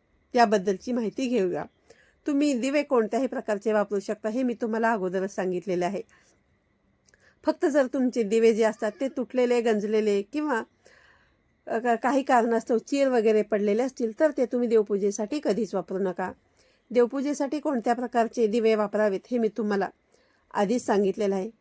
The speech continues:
मात्र आपण वापरात असलेले दिवे जे काही आहेत ते खंडित झालेले, ग-, गंजलेले वगैरे नसावेत. त्यासाठी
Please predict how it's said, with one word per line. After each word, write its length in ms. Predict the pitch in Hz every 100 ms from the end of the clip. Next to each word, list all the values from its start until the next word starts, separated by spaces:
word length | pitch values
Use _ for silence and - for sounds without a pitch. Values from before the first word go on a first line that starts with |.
| -
मात्र 320 | 285 311 294
आपण 300 | 240 233 233
वापरात 420 | 233 220 269 294
असलेले 360 | 277 254 220 214
दिवे 260 | 196 220 202
जे 160 | 254
काही 300 | 269 247 240
आहेत 220 | 214 233 190 _ _ _
ते 80 | 311 320
खंडित 320 | 269 220 247
झालेले, 480 | 190 247 220 214 208
ग-, 180 | 208 202
गंजलेले 480 | 220 202 214 208 202
वगैरे 360 | 196 190 208 254
नसावेत. 420 | 247 226 185 180 _ _ _ -
त्यासाठी 380 | 311 311 262